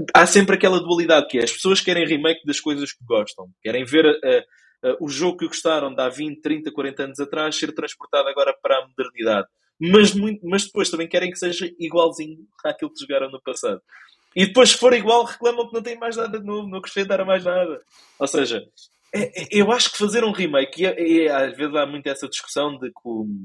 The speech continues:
ou, ou discussão interna, pessoal mesmo, por exemplo, quando estou a avaliar um jogo que é um remake, às vezes é muito, muito difícil tentar avaliar se o jogo, se o remake está de acordo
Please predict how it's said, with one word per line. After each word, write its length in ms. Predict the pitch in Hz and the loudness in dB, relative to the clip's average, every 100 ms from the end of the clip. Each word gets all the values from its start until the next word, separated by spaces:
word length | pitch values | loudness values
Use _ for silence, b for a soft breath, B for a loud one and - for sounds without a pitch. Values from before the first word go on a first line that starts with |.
| 92 _ _ - | -16 _ _ -4
ou, 160 | 120 - | -2 2
ou 240 | 127 117 107 | 2 2 -2
discussão 360 | - - 127 | -4 0 0
interna, 520 | 117 113 143 127 104 - | 4 6 6 6 -2 -6
pessoal 300 | - 120 120 | -4 0 0
mesmo, 280 | 131 131 120 | -2 -4 -6
por 80 | 127 | -6
exemplo, 200 | 127 131 | -6 -4
quando 120 | 127 | -2
estou 120 | 135 | 2
a 60 | 131 | 2
avaliar 520 | 131 127 131 135 123 B B B | 2 -2 2 4 2 B B B
um 80 | 143 | -2
jogo 220 | 143 147 | 0 2
que 100 | 151 | 2
é 40 | |
um 80 | 147 | 0
remake, 480 | 147 147 147 165 175 | 0 -2 2 2 2
às 140 | 170 | 2
vezes 160 | 170 170 | 0 -4
é 60 | 175 | -4
muito, 280 | 185 180 _ | -6 -8 _
muito 240 | 165 180 180 | -8 -8 -8
difícil 580 | 165 - 180 - 185 - b b | -12 -10 -10 -6 -8 -8 b b
tentar 300 | 175 175 190 | 2 4 6
avaliar 500 | 185 175 175 175 185 | 4 0 -6 -2 -2
se 160 | 185 185 | -2 -8
o 40 | 160 | -8
jogo, 340 | 185 185 170 _ | -6 -6 -10 _
se 140 | - 196 | -8 -6
o 60 | |
remake 380 | 170 170 180 185 | -6 -4 -6 -6
está 340 | - 185 185 - | -4 -2 -4 -6
de 240 | 156 214 220 | -6 -2 -2
acordo 420 | 208 202 208 | -2 -2 -2